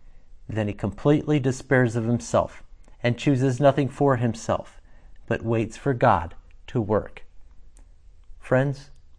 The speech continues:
all our human efforts are ultimately worthless. With God, however, we will gain the victory, as Psalm one oh eight affirms. And on this side of the cross,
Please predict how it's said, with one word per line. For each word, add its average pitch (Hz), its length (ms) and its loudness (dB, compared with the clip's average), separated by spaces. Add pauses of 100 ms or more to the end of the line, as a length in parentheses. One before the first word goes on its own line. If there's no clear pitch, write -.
(400)
all 135 220 8
our 139 160 6
human 131 380 2
efforts 117 440 0
are 110 200 2
ultimately 123 640 0 (100)
worthless. - 680 -4 (580)
With - 240 -4
God, 147 300 12
however, 110 540 4 (420)
we 113 200 0
will 127 280 4
gain 110 280 2
the 104 60 0
victory, 107 440 0
as 98 100 -4
Psalm 110 260 2
one 113 120 2
oh 110 120 2
eight 110 100 0
affirms. 107 560 -4 (600)
And 113 140 0
on 107 200 -2
this 151 240 6
side 110 240 6
of 101 60 -2
the 101 60 -2
cross, - 580 0